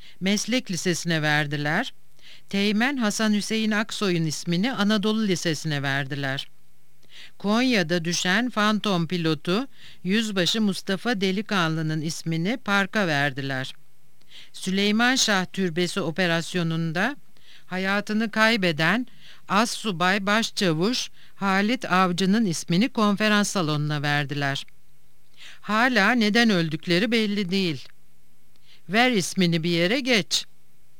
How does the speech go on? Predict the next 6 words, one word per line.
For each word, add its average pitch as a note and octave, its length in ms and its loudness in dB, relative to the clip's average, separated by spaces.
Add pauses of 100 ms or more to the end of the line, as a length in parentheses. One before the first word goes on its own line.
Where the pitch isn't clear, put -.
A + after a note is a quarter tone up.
(460)
Doktor G#3+ 440 0
Ersin G#3+ 480 2
Arslan A3+ 520 2
katledildi, F3 760 0
hastane A3 640 4
oldu. C#3+ 460 -2